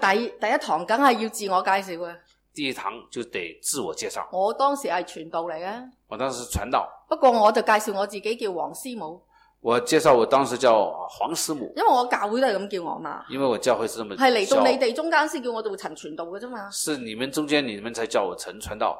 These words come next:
Speaker 1: 啊，噉你話，喂，點解你要叫人叫你做黃師母啊？
Speaker 2: 他說：“你為什麼要人家叫你去叫黃師母？”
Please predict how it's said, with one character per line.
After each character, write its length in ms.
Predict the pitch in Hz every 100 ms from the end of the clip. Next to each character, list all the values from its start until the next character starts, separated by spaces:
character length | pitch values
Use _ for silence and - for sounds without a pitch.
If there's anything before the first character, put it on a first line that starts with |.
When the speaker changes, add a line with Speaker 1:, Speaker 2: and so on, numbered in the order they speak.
| -
Speaker 1:
啊， 240 | 185 175 - _ _ _ _ _ _ _ _
噉 80 |
你 240 | 494 539 415
話， 120 | 294 - - _ _
喂， 80 | - 539 480
點 100 | 440
解 260 | 466 440 403
你 360 | 330 339 339 311
要 120 | 330
叫 140 | 330 320
人 160 | 262
叫 120 | 277 269
你 60 | 262
做 120 | 240
黃 120 | 190 196
師 220 | 320 320
母 200 | 247 220
啊？ 100 | 247 - _ _
Speaker 2:
他 80 | -
說 60 | 175
：“你 140 | 127
為 100 | 170
什 100 | 151
麼 80 | 151
要 120 | 156
人 120 | 139
家 80 | 139
叫 240 | 143 156 120
你 120 | 98
去 520 | - 127 110 104 98 -
叫 340 | 117 104 95
黃 180 | - 113
師 180 | 143 165
母？” 240 | 147 76